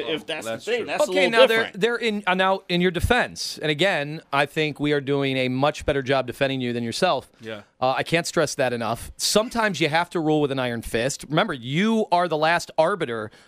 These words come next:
Speaker 3: of whether or not something makes it to the air. Keith,
Speaker 1: You're the gatekeeper. You're
Speaker 3: you,
Speaker 1: the key
Speaker 3: you,
Speaker 1: master.
Speaker 3: uh, absolutely are the gatekeeper, but there's, there's just nobody when it comes to,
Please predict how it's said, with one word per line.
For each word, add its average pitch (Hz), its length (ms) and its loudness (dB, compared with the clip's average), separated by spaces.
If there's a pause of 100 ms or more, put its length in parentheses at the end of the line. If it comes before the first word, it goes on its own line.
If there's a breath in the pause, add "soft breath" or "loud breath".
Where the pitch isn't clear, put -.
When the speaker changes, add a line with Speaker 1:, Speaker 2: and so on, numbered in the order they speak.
(140 loud breath)
Speaker 3:
of 143 140 4
whether 180 220 2
or 180 40 -2
not 165 180 0
something 160 340 0
makes 160 260 0
it 151 80 -6
to 151 60 0
the 143 140 2
air. 190 120 2
Keith, - 240 -2
Speaker 1:
You're 262 80 4
the - 60 -6
gatekeeper. 123 540 -6
You're 113 100 -2
Speaker 3:
you, 170 40 -2
Speaker 1:
the 110 80 -12
key - 140 -10
Speaker 3:
you, 147 180 -4
Speaker 1:
master. 107 160 -2
Speaker 3:
uh, 135 140 2 (100)
absolutely 160 840 0
are 131 260 2
the 123 120 -6
gatekeeper, 131 560 0 (280 soft breath)
but 160 380 0
there's, 160 340 -2
there's 160 240 0
just 175 280 -2
nobody 175 540 0
when 139 180 -2
it 135 100 -2
comes 190 420 0
to, 147 280 2